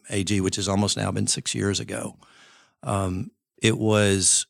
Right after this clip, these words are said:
to me, and I, and I'll tell you a little bit naively, walked into it thinking you're kind of the super D A and that you had statewide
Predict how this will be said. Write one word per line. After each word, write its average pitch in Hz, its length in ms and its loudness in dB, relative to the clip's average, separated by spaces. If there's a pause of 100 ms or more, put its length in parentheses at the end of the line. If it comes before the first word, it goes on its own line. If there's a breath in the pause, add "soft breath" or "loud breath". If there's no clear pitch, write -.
(220)
to 113 100 4
me, 120 500 8
and 110 120 2
I, 120 140 2
and 127 80 4
I'll 120 80 6
tell 160 140 4
you 113 300 4
a - 20 -2
little 123 160 4
bit 127 140 0
naively, 104 440 4
walked 101 360 2
into 104 240 2
it 92 100 -4
thinking 104 260 -4
you're 87 120 -4
kind 101 180 -2
of 92 120 -2
the 87 80 -4
super 110 340 2
D 123 180 2
A 123 300 0
and 107 120 0
that 101 100 0
you 98 160 0
had 95 160 0
statewide 101 720 2